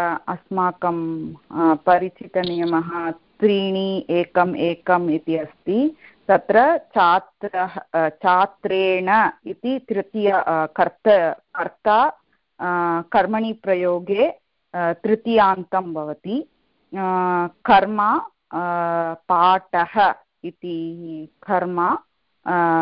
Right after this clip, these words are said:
तत्तु, अ, प्रथमा विभक्ति, अ, त-, अ, कर्ता इ-, तत्र एव सूत्रमस्ति, अ, अ,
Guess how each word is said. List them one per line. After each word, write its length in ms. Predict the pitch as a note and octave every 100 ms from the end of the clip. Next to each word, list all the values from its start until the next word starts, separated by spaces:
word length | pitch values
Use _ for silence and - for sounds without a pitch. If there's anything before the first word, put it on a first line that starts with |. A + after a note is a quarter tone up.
| D#3+ D#3+ D#3+ D#3 D#3+ E3 _ _ _ -
तत्तु, 720 | G#3 G3+ _ B3 B3 A#3+ A3+ -
अ, 440 | D#3+ F3 F3 E3+ E3 - _ _ _ _ _ _ _ _ -
प्रथमा 440 | - B3 A3 G#3+
विभक्ति, 540 | G3+ F3+ F3+ F3 _ -
अ, 120 | F#3
त-, 340 | F3+ - A3 -
अ, 180 | F#3 E3
कर्ता 520 | - F#3 - B3+ B3+
इ-, 140 | A#3+ A#3 _ _
तत्र 280 | - G3+ G#3+
एव 400 | A3+ G#3+ G#3 G#3+
सूत्रमस्ति, 640 | F#3+ G#3 - F3+ E3 _ D#3
अ, 200 | D#3 E3+ -
अ, 500 | E3 D#3+ D#3 D3 D3